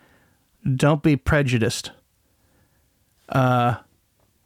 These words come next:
but that's not all it takes to get diversity, uh, as I'll explain. Well, I, I'm a computer programmer, uh, when I'm not kicking ass out of work. When I'm kicking ass in work, well, now I'm a manager,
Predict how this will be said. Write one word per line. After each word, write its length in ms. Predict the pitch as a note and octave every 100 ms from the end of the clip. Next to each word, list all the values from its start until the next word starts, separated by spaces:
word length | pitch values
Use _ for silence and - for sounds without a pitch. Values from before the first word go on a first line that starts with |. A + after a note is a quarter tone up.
| _ _ _
but 180 | D3+ C3
that's 320 | E3 E3 -
not 240 | D#3+ D#3+
all 160 | D#3 D#3
it 100 | D3
takes 300 | - C#3+ -
to 80 | D3
get 240 | C#3 C#3
diversity, 600 | B2+ B2+ C#3 - A#2+ A#2 - - _
uh, 340 | B2 A#2+ A#2+ A2 -
as 220 | - C3+
I'll 80 | C3+
explain. 420 | B2+ - C3+ A#2+
Well, 120 | A#2 B2+
I, 120 | C#3 - -
I'm 140 | F#3+
a 100 | G#3 - - -
computer 360 | - E3 D3 B2+
programmer, 640 | - B2+ B2+ C3+ C#3 D3 - - _ - _ _ _ - - - -
uh, 340 | - B2+ B2 A2+
when 220 | - C#3+ C#3
I'm 160 | C3
not 280 | C3+ B2+ -
kicking 300 | E3 D3+ C#3+
ass 440 | C3+ C#3 - - - - _ -
out 200 | C#3 C#3+
of 100 | C3+
work. 320 | D3 D#3+ - - _ - _ -
When 160 | D3
I'm 120 | D3
kicking 340 | - E3+ E3+ D#3+
ass 200 | D3+ B2+
in 200 | E3 D#3+
work, 340 | D3 C#3+ - _ _
well, 120 | D#3
now 140 | F3+
I'm 100 | F3+
a 60 | D3+
manager, 460 | D3 C#3+ B2 A#2